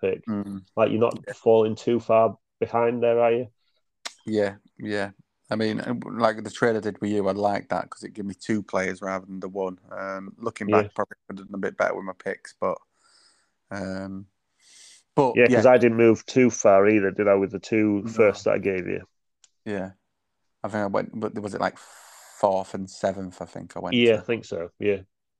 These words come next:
Speaker 2: Um, so, yeah, so that would be something that would interest me. But then I also know who I'd love to pick and first pick, um,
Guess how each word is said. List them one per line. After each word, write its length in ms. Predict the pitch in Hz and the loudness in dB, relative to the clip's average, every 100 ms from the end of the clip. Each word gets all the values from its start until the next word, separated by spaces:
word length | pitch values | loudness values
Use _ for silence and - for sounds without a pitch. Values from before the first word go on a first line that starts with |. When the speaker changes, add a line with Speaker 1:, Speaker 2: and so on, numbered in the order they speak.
| - | -14
Speaker 2:
Um, 540 | 101 95 98 101 104 _ | -10 -10 -10 -14 -18 _
so, 200 | _ - | _ -8
yeah, 200 | 110 104 98 | 0 0 0
so 120 | 113 | -2
that 220 | 117 123 | -4 -2
would 260 | 113 107 - | -4 -4 -6
be 80 | |
something 240 | 104 107 98 | -8 -6 -4
that 160 | 101 | -4
would 160 | 101 101 | -4 -6
interest 460 | 101 101 101 - - | -8 -8 -10 -10 -10
me. 140 | 95 | -10
But 360 | 104 110 101 104 | -4 -2 0 0
then 160 | 101 | -2
I 80 | 98 | 0
also 240 | 98 - | -4 -4
know 400 | 101 98 95 90 _ _ _ _ | -4 -2 -4 -6 _ _ _ _
who 160 | 104 92 | -6 -4
I'd 80 | 90 | -6
love 180 | 95 90 | -6 -8
to 120 | - - | -10 -14
pick 260 | 95 - | -12 -10
and 160 | 90 90 _ | -12 -12 _
first 400 | - 90 90 - | -8 -6 -6 -8
pick, 400 | - - - _ - _ _ _ _ _ _ | -10 -10 -20 _ -20 _ _ _ _ _ _
um, 260 | - 90 92 | -8 -6 -6